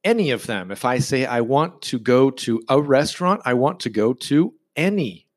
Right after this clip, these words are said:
restaurant, not a specific restaurant, and that's when we use indefinite pronouns. There's confusion sometimes when we have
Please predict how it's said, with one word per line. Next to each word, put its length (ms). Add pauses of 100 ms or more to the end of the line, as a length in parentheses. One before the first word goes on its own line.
restaurant, 640
not 380
a 60
specific 680
restaurant, 520
and 120
that's 240
when 160
we 120
use 340 (400)
indefinite 560
pronouns. 560 (800)
There's 200
confusion 480
sometimes 640
when 320
we 180
have 380